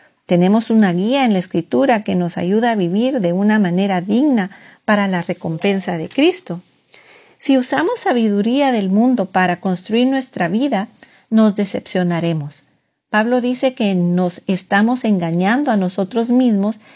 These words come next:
si pensamos que la sabiduría, los valores, deseos y ambiciones derivados del mundo gobernado por Satanás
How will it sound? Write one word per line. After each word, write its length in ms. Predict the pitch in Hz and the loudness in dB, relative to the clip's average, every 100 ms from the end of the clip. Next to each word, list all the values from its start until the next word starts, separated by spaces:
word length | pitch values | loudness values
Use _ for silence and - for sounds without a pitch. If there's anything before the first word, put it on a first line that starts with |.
| _ | _
si 160 | - 247 | -2 0
pensamos 580 | 226 220 247 269 339 | 0 0 -2 -2 -4
que 140 | - 262 | -2 -2
la 140 | 208 | -2
sabiduría, 1000 | - 190 185 180 180 196 254 277 247 240 | -4 -4 -2 -2 -2 0 0 0 0 -2
los 280 | 247 180 170 | -2 -2 -2
valores, 680 | 175 165 196 233 247 214 214 | -4 -2 0 2 2 -2 -4
deseos 640 | 160 - 214 233 247 220 | -10 -4 0 2 0 0
y 60 | 202 | -2
ambiciones 760 | 185 175 170 - 233 247 226 | -2 -2 -4 -2 0 0 0
derivados 600 | 190 175 165 190 214 240 247 | 0 -2 0 0 2 0 -2
del 160 | 190 | -2
mundo 440 | 190 208 226 226 233 | 2 2 4 2 0
gobernado 640 | 208 185 175 208 247 262 | -2 0 2 2 4 0
por 180 | 262 190 | -2 -4
Satanás 680 | - 185 190 185 208 285 | -2 -4 -2 0 0 -2